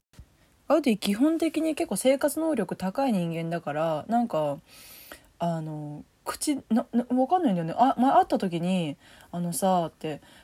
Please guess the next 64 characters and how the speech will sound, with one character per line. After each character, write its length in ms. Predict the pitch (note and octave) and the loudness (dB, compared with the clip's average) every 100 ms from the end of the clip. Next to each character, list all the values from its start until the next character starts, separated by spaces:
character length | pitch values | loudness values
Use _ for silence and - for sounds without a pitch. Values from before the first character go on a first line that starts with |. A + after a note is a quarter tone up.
| _ | _
「口 300 | - - B3+ | -14 -8 0
で 100 | B3+ | 4
は 120 | C4 | 4
め 180 | F3+ F#3+ | 4 4
ん 80 | G3+ | 4
ど 140 | G#3+ | 2
く 80 | G3+ | 0
せ 100 | - | 0
え、 60 | G#3+ | 4
や 120 | F#3+ | 4
り 120 | F#3+ | 2
た 140 | G#3 G3+ | 0 0
く 100 | G3+ | 2
ね 100 | G3 | 2
え、 60 | |
ク 120 | - | 0
ソ」 360 | - A3 A3 G#3+ | 0 2 4 4
っ 20 | |
て 220 | G3 - - | 0 -6 -4
言 120 | F#3 | 0
い 60 | F#3+ | 0
な 140 | F#3 | 0
が 140 | E3 | -2
ら、 240 | E3 E3 D#3 | -2 -2 -4
草 240 | - - | -4 0
む 140 | G#3+ A3+ | 2 2
し 160 | - | 0
り 100 | D#3+ | -6
と 140 | D3+ D3+ | -6 -8
か 140 | D3+ | -4
料 220 | D#3+ G#3 | -2 0
理 120 | E3+ D#3 | -2 -6
と 140 | C#3+ | -10
か、 260 | - C3+ C3+ | -8 -8 -6
そ 120 | F#3 | -4
の 120 | F#3 | -2
辺 200 | G3 F#3+ | 0 0
を 280 | F#3 F3 - | 0 -2 -4
済 140 | - | -2
ま 120 | F#3+ | -2
し 60 | G3 | -2
て 100 | E3 | -4
し 140 | - | -4
ま 140 | D#3+ D#3 | -4 -4
う 20 | |
の 80 | C#3+ | -6
っ 20 | D3 C3+ _ - | -8 -10 _ -6
て 80 | |
な 100 | E3+ | -2
ん 80 | G#3 | 0
で 80 | E3+ | 0
な 100 | D3 | -2
ん 40 | |
だ 100 | C#3+ | -4
と 100 | C3+ | -6
思 240 | C3+ C#3+ E3+ | -6 -4 -4
う？ 40 | |
っ 20 | |
て 60 | G3+ - | -6 -10
言 120 | C#3 | -10
わ 80 | C3+ | -10
れ 80 | |
て、 300 | - D#3+ C#3+ C3 - - - - - _ _ _ _ - | -6 -4 -4 -8 -18 -20 -20 -20 -20 _ _ _ _ -6
「ん？ 180 | D#3+ | 2